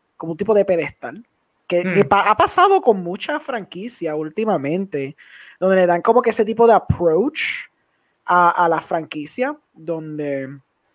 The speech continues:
Speaker 1: cuando hacen ese tipo de cosas del paseo de batón, ¿verdad? Ty-, pasi-, paseo de batón type of films,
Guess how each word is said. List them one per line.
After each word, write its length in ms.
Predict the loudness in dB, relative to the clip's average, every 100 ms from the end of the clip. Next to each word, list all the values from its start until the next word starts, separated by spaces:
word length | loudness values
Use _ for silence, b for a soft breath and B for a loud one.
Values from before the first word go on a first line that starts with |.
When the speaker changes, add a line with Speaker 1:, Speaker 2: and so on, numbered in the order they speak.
| _ _ -18 -6
Speaker 1:
cuando 200 | 0 2
hacen 180 | 2
ese 140 | 0 0
tipo 200 | 2 4
de 100 | 4
cosas 280 | 2 2 4
del 180 | 4
paseo 300 | 2 2 4
de 80 | 4
batón, 520 | 2 0 -2 -4 -8 -20 _
¿verdad? 340 | -14 -6 -6 -6
Ty-, 140 | -10
pasi-, 320 | -6 -4 -2 -4 -4
paseo 260 | -4 0
de 80 | 2
batón 300 | 0 0 -2
type 200 | -2 -4
of 80 | -4
films, 760 | 2 4 4 2 -4 -8 -10